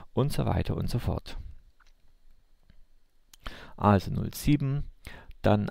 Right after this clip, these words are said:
eins, zwei Komma fünf. Dann haben wir bei zwei minus eins.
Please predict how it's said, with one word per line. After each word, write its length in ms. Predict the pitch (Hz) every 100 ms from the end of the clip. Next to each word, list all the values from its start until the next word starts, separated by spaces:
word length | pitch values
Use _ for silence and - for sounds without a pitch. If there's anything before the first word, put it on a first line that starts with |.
| - -
eins, 500 | 107 101 98 - -
zwei 320 | - 80 98
Komma 300 | - - -
fünf. 580 | - 131 151 - - - - - - - - - - _ _ _ _ _ _ _ _ - - - - - - -
Dann 220 | 110 104
haben 120 | 98
wir 100 | 92
bei 260 | - 92 95 -
zwei 720 | - - 85 92 92 95 92
minus 420 | 95 95 92 -
eins. 580 | - 123 147 170 -